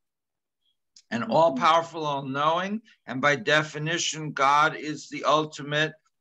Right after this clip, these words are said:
Speaker 1: And so God is not like a, a, a human teenager that we expect to mature or a dog that you're gonna train. God is God, and the idea that God can,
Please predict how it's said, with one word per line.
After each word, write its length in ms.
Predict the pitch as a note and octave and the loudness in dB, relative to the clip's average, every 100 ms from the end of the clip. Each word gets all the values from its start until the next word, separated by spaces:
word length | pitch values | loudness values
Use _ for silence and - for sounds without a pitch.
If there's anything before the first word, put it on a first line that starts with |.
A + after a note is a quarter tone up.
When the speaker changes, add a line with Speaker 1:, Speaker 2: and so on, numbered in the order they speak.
| - | -8
Speaker 1:
And 180 | B2+ | -6
so 220 | B2+ D#3 C3 | -2 -2 0
God 320 | C#3+ D3+ D#3+ | 4 4 4
is 160 | D3+ | 0
not 300 | D3+ D3+ C#3+ | 0 0 2
like 320 | B2 C3+ C3+ - | 2 0 0 0
a, 260 | B2 B2 - _ _ | 0 0 -2 _ _
a, 80 | - G2+ - A2+ | -8 -4 -2 -2
a 40 | E2+ | -2
human 460 | - D#3+ E3+ D3+ | -6 -8 -6 -6
teenager 840 | C3 - E3+ E3+ D#3+ A2 C#3 C#3+ C3+ | -6 -6 -4 0 0 0 0 0 2
that 280 | C3 B2+ - | 2 0 -2
we 300 | A#2 C#3 A#2+ | -4 -2 -2
expect 580 | A#2+ B2+ - - C#3+ C3+ | -6 -8 -2 4 4 2
to 100 | - | -4
mature 880 | C3 B2+ - - G3 E3 B2+ C3+ C3+ _ _ _ _ | -2 -2 -4 -2 2 4 6 4 0 _ _ _ _
or 200 | - A#2+ | 0 2
a 120 | B2+ B2+ | 2 2
dog 380 | D3+ C#3+ C#3+ A#2+ | 2 4 2 -4
that 100 | C3+ | -10
you're 140 | C3+ | -8
gonna 240 | B2+ B2+ | -4 -4
train. 520 | A#2 - F#3 F3+ D3+ C#3 | -4 -2 0 2 0 0
God 380 | C3+ C3+ D3+ | 4 6 4
is 220 | D3+ D3 - | 2 -4 -6
God, 420 | D#3+ D#3+ D#3+ D3 | 0 2 2 2
and 240 | C3+ B2+ | -2 -6
the 140 | B2 A#2+ | -6 -6
idea 320 | B2+ C#3 D3+ | -6 -4 -4
that 220 | C3 C3 | -4 -2
God 360 | C3+ C3 C#3 - | 4 6 4 -2
can, 240 | C3+ B2 | -6 -6